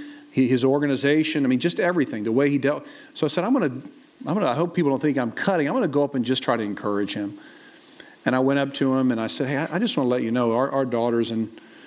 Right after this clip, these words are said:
sixth grade or whatever it is." And I said, "You know, she, she,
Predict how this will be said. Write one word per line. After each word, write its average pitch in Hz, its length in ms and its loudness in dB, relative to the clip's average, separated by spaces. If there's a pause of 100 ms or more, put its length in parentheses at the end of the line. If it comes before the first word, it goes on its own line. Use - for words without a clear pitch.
(540)
sixth - 280 0
grade 117 360 2
or 107 40 0
whatever 113 400 0
it 135 200 -2
is." 123 180 2
And 120 80 -4
I 117 60 -2
said, 156 160 0
"You 151 60 2
know, 151 100 0
she, - 180 -4
she, 175 380 -2